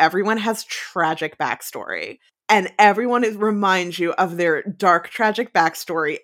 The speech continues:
every five seconds. And in later seasons, they very much, like, kind of lean into, like, oh, like, season two, they're still kind of holding on to it. But by season three, they're like, "You know what? Dark, tragic backstories actually aren't that interesting.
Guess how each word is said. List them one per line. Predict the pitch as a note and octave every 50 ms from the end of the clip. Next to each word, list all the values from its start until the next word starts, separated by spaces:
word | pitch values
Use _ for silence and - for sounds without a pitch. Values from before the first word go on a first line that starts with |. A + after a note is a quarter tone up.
| -
every | F3 F3 E3+ E3+ E3+ F3 F3 F#3 F#3+ F#3 F#3 F3+
five | F#3 - F3+ D#3+ D#3+ D#3 D#3+ D#3+
seconds. | - - D3 G#2+ - - - - - F#3+ G#3+ - - - - - - - - - - - _ _ _ _ _ _ _ _ _ _ _ -
And | A#3+ G#3 F#3+ F#3 F3+ F3 F3 F3+ F3+ E3+ - -
in | - A3 A3+ G#3+ G3+
later | G3+ G3+ A#3 A#3+ C#4+ D4
seasons, | B3+ - A#3+ A#3 A3+ F#3+ F#3+ F3+ F3 E3+ F3
they | F#3 F3+
very | F#3+ F3+ F#3 F3 F3+ G3
much, | A3 A3 G#3+ G#3+ -
like, | B3 A#3 A#3
kind | - A3+ A3 G#3+
of | G#3+ G3+
lean | G#3 G#3 G#3
into, | G3 F#3+ F#3+ - G#3
like, | F#3 F3+ F3 E3+ E3 - - - _ _
oh, | - A3 G#3+ G3+ F#3 F3
like, | F3+ G3 F#3+
season | - - C4+ C4+ B3+ D4+ D4+
two, | - - - C#4 C4 A3+
they're | A3+ G#3+
still | - - - G#3
kind | F#3+ G#3+ G3+ G3
of | G3+
holding | G3 G3 F#3+ F#3 F3+
on | E3 D#3+
to | D#3+ F3
it. | E3
But | F3+ E3
by | F#3+ G3
season | G3 - C#4 C#4 B3+ A#3+ A#3
three, | - A#3+ A#3+ A3
they're | G3 F3+ F3 F3
like, | F3 F3 F3 F3 - _ _ - _ _ _
"You | A#3+ C#4+
know | E4+ A4 G#4
what? | C#4 A#3+ B3+ C#4+ - - _ G#3+
Dark, | G#3 B3 B3 F4 - -
tragic | - A4+ A#4 - C5+ A4 -
backstories | A3 F3+ F#3+ F#3+ - - A#3+ C#4 D#4 E4 D#4+ -
actually | - F3 E3+ - - G3 G3
aren't | F#3 F3 E3+ D#3
that | - C3+ D3 C3
interesting. | A#2+ C3 - - - - - G#2 G2 F2 D2 G2 F3+